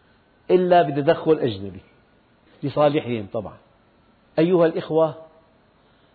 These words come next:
المقاومة فكر وليست أشخاص.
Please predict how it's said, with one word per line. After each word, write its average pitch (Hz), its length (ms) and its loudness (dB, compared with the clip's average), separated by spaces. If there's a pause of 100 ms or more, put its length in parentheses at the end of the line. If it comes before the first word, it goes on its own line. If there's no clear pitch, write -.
(400)
المقاومة 160 720 2
فكر 135 340 -6 (1800)
وليست 175 300 2
أشخاص. 143 520 -4